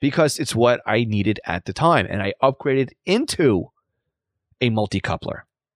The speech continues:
Why is a T V splitter not so great? Well, T V splitter is not so great because you take a loss on every port. A Y splitter is not so great because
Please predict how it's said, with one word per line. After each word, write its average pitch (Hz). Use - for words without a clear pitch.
Why 135
is 202
a 165
T -
V 127
splitter 104
not 92
so 92
great? 80
Well, -
T -
V 101
splitter 101
is 98
not 95
so 101
great 101
because 98
you 117
take 131
a 117
loss 120
on 107
every 82
port. -
A 110
Y 110
splitter 110
is 90
not 92
so 92
great 87
because 104